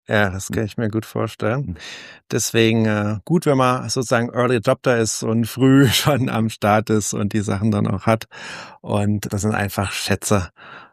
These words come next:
Speaker 1: die sind eigentlich vom ideellen Wert her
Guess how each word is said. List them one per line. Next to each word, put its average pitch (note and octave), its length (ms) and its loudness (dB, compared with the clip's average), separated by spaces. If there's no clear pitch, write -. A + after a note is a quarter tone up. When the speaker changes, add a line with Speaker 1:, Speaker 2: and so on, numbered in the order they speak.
Speaker 1:
die A2 400 6
sind - 480 0
eigentlich A2+ 400 0
vom B2 180 0
ideellen C3 520 4
Wert B2+ 380 4
her B2 360 4